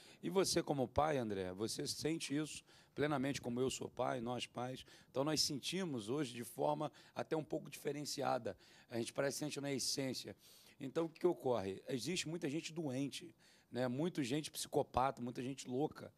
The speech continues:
né? Vivendo absurdamente. Então, a igreja evangélica precisa continuar fazendo o seu trabalho, o seu trabalho de cura total, de libertação total.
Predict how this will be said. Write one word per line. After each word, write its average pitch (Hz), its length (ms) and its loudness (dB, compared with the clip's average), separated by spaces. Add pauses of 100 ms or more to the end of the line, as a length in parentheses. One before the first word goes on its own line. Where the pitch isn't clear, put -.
(280)
né? 127 260 0
Vivendo 131 480 0
absurdamente. 139 680 0 (260)
Então, 160 200 4
a 160 80 6
igreja 139 540 4
evangélica 117 680 2
precisa 131 680 0 (260)
continuar 127 580 0
fazendo 135 760 0 (200)
o 123 80 -4
seu 143 220 2
trabalho, 120 540 2 (300)
o 120 80 -4
seu 143 200 2
trabalho 143 520 2
de 135 140 -6
cura 180 540 4 (120)
total, 160 400 4
de 135 60 -2
libertação 139 680 0 (260)
total. 127 480 4